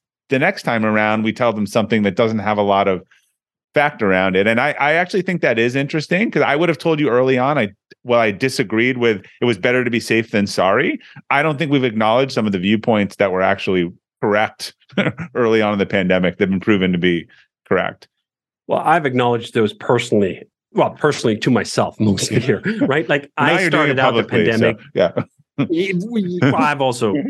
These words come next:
Speaker 2: done that. I
Speaker 1: I'm
Speaker 2: mean,
Speaker 1: just
Speaker 2: I got in
Speaker 1: kidding.
Speaker 2: hot water
Speaker 1: Yeah.
Speaker 2: over Canadian trucker protests and,
Speaker 1: Yeah.
Speaker 2: and other things in this regard. But this was, this was a great example.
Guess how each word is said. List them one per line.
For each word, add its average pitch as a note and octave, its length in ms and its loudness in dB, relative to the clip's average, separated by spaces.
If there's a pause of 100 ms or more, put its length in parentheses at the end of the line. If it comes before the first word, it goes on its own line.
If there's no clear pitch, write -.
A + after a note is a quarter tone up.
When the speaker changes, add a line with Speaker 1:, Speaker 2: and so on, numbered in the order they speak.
(160)
Speaker 2:
done G2+ 240 -2
that. F#2 160 -2
I A2 80 0
Speaker 1:
I'm A#2+ 60 2
Speaker 2:
mean, A2+ 100 2
Speaker 1:
just G#2+ 100 2
Speaker 2:
I A2+ 40 0
got A2 120 2
in G2+ 60 -2
Speaker 1:
kidding. F#2+ 60 -4
Speaker 2:
hot G#2+ 200 0
water G#2 220 2
Speaker 1:
Yeah. G2+ 60 4
Speaker 2:
over F#2+ 380 -2 (300)
Canadian A2+ 460 2
trucker G#2+ 320 0
protests G2 640 -2
and, F#2 260 0
Speaker 1:
Yeah. G2 220 -4
Speaker 2:
and A#2+ 140 2
other A#2 180 0
things A2 260 0
in G#2+ 80 2
this G#2+ 200 0
regard. G2 360 0
But C3 220 0 (1000)
this A3 200 0
was, B3 260 -2
this A#3 180 0
was A3 160 2
a G#3+ 40 2
great A3 220 0
example. A#3+ 560 -2